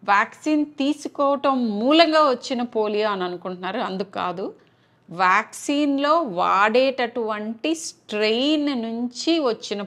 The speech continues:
పోలియో అని. మరైతే రెండిటికి తేడా ఏమిటి అని అంటే, మీరు వ్యాక్సిన్ తీసుకోకపోవటం మూలాన దేనికైతే ప్రొటెక్షన్ ఉండాల్సి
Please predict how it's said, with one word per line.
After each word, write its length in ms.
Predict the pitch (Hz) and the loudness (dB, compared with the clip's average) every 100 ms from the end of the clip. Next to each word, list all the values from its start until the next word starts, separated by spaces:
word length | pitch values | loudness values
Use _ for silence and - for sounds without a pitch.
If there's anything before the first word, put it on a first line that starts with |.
| - | -6
పోలియో 300 | 175 175 175 | -4 -2 -2
అని. 120 | 160 - _ _ _ _ - 233 | -4 -12 _ _ _ _ -4 4
మరైతే 300 | 247 247 311 247 | 4 4 2 2
రెండిటికి 400 | 233 269 277 294 | 0 -2 -2 -2
తేడా 280 | 247 214 269 285 262 | -2 0 0 0 0
ఏమిటి 280 | 240 247 240 220 | -2 -4 -2 -2
అని 100 | 175 | -4
అంటే, 320 | 165 160 170 151 175 320 508 _ _ _ _ _ _ - 214 | -8 -8 -6 -4 -4 -6 -10 _ _ _ _ _ _ -8 -2
మీరు 280 | 240 226 214 302 - 170 | 0 0 0 -2 -4 0
వ్యాక్సిన్ 720 | 185 185 214 - - 294 294 285 - - _ - | 4 4 2 -4 -2 0 0 -2 -4 -20 _ -6
తీసుకోకపోవటం 1700 | 247 285 294 285 - 254 247 247 247 247 - - 208 226 262 269 427 339 311 | -2 -2 -2 -6 0 2 4 2 0 -2 -10 -8 -2 0 0 2 2 4 2
మూలాన 600 | 294 285 277 277 285 294 403 - - _ _ _ _ _ _ _ _ _ - 190 208 | 2 2 4 4 4 4 0 -2 -20 _ _ _ _ _ _ _ _ _ -12 0 4
దేనికైతే 720 | 240 269 277 269 262 269 302 294 - | 6 4 2 2 2 2 2 2 0
ప్రొటెక్షన్ 580 | 226 220 240 - 277 226 190 | -6 -4 -4 -4 -4 -4 -4
ఉండాల్సి 640 | 202 226 240 240 240 - | -4 2 4 4 0 -6